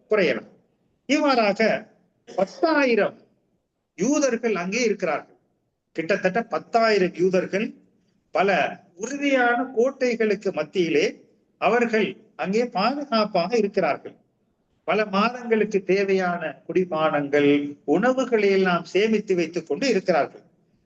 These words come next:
ஆனால் முஸ்லிம்கள் சோர்வடையவில்லை,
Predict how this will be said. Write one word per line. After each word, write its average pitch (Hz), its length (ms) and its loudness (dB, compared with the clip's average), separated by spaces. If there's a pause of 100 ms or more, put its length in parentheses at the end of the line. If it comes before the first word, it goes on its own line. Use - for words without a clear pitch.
(240)
ஆனால் 240 380 -2 (640)
முஸ்லிம்கள் 269 640 2 (200)
சோர்வடையவில்லை, 196 880 2